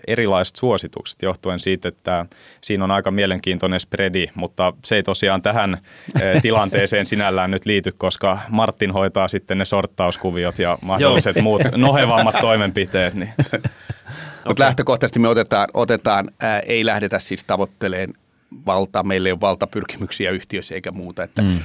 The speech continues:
Speaker 4: haetaan vaan sitä tuottoa ja sitä saattaa saada e-, etuosakkeelle. Suomessa on jonkin verran, mut ne erothan on supistunut aika merkittävästi.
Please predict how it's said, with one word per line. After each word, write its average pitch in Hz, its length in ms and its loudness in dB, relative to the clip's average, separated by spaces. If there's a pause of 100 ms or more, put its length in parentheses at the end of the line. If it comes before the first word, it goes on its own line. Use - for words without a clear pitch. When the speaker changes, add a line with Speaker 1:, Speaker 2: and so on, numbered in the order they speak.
Speaker 4:
haetaan 107 460 2
vaan 104 180 2
sitä 98 200 -4
tuottoa 98 520 -4
ja 95 60 -8
sitä 95 200 -4
saattaa 92 400 -2
saada 90 260 -2
e-, 95 140 -4
etuosakkeelle. 95 680 -10 (160)
Suomessa 135 460 2
on 117 100 2
jonkin 123 360 0
verran, 98 220 -2
mut 98 120 -10
ne 110 140 0 (200)
erothan 107 540 -2
on 98 160 0
supistunut - 600 -8
aika 101 300 -2
merkittävästi. 90 840 -10